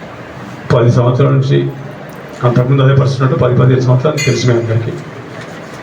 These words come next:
ఎన్నికల కన్నా ముందు ఏ మాట అయితే చెప్పాను, ఎన్నికలు అయిపోయినాక గెలిచిన తర్వాత అందరూ సన్మానాలు దీనికి దాన్ని తిరిగితే నేను అన్ని పెట్టి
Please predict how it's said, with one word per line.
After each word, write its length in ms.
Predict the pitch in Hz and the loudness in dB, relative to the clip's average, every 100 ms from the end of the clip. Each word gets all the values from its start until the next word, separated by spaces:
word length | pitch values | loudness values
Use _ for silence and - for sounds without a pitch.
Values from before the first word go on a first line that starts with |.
| - - - - | -16 -16 -10 0
ఎన్నికల 320 | 127 131 143 | 2 4 4
కన్నా 180 | 135 135 | 4 4
ముందు 180 | 127 117 | 4 4
ఏ 80 | 117 | 4
మాట 180 | 123 | 4
అయితే 200 | 123 117 | 4 0
చెప్పాను, 420 | 110 - 117 - - - - - - - - - - - - - - - - | 0 2 2 2 -2 -8 -12 -14 -16 -16 -16 -16 -16 -16 -16 -16 -18 -8 2
ఎన్నికలు 320 | 120 120 135 | 4 4 4
అయిపోయినాక 400 | 131 131 127 127 | 4 4 4 4
గెలిచిన 360 | 127 120 127 127 | 4 4 2 4
తర్వాత 180 | 123 120 | 4 4
అందరూ 440 | 117 120 123 117 - - - - - - - - - - - - | 4 4 2 0 -2 -8 -12 -14 -16 -16 -16 -16 -16 -16 -6 0
సన్మానాలు 640 | 117 120 120 117 120 123 | 4 4 4 4 4 4
దీనికి 200 | 117 117 | 4 4
దాన్ని 180 | 120 117 | 4 2
తిరిగితే 280 | 117 117 127 | 2 4 2
నేను 140 | 110 | 4
అన్ని 220 | 117 123 | 4 4
పెట్టి 540 | 110 - 131 127 117 | 2 0 2 2 2